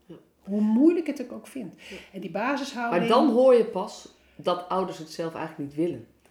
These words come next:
Speaker 2: Ze, natuurlijk
Speaker 1: En
Speaker 2: willen
Speaker 1: als
Speaker 2: ze
Speaker 1: ze
Speaker 2: het
Speaker 1: jouw
Speaker 2: niet.
Speaker 1: oordeel voelen,
Speaker 2: Ja.
Speaker 1: dan gaan ze zich verdedigen.
Speaker 2: Precies,
Speaker 1: Want dan zijn ze
Speaker 2: precies.
Speaker 1: veel te,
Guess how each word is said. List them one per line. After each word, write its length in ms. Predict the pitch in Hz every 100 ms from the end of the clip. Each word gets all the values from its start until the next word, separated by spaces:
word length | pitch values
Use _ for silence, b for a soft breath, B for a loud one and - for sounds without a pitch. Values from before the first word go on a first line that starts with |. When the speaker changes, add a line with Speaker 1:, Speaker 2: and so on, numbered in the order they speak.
| B B B
Speaker 2:
Ze, 160 | -
natuurlijk 360 | 302 - 453 440
Speaker 1:
En 60 | 381
Speaker 2:
willen 140 | 330
Speaker 1:
als 100 | 269
Speaker 2:
ze 40 | 240
Speaker 1:
ze 40 |
Speaker 2:
het 80 | 214
Speaker 1:
jouw 100 | 202
Speaker 2:
niet. 100 | 185
Speaker 1:
oordeel 420 | 262 339 262 233
voelen, 320 | 220 196 180 196
Speaker 2:
Ja. 60 |
Speaker 1:
dan 100 | 208
gaan 180 | 196 190
ze 120 | -
zich 200 | 196 185
verdedigen. 580 | 165 151 247 233 170 262
Speaker 2:
Precies, 200 | 311 -
Speaker 1:
Want 120 | 196
dan 320 | 180 180 175 - -
zijn 220 | 170 170
ze 100 | 175
Speaker 2:
precies. 200 | 165 -
Speaker 1:
veel 280 | 233 233 220
te, 440 | 190 180 180 165